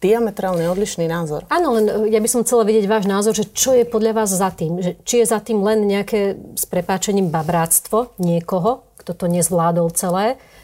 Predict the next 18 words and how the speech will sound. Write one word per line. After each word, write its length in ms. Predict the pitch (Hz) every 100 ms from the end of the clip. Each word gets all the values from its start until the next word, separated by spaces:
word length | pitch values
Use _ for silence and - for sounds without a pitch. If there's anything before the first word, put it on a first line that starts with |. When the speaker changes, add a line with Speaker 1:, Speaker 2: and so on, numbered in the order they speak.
| -
Speaker 2:
alebo 240 | 185 196 214
je 80 |
tam 160 | 226 220
aj 60 | 214
nejaká 240 | 220 247 220
účelovosť 640 | 214 - 214 151 156 -
zachrániť 640 | 180 190 - 208 175 151 -
Trnku? 400 | - 151 170 165 _ _ _ _ - - - _ _ -
Speaker 1:
No, 240 | 220 - -
momentálne 880 | 214 233 294 262 254 240 233 226 220
to 160 | 220 180
vyzerá, 880 | 196 196 208 202 196 190 185 180 -
e, 320 | - 185 180 -
tak, 320 | 202 202 202
že 400 | 175 196 190 190 196
polícia 400 | 208 202 202 190
jednoducho 400 | 202 190 185 180
spravila 880 | - 190 185 190 180 175 170 170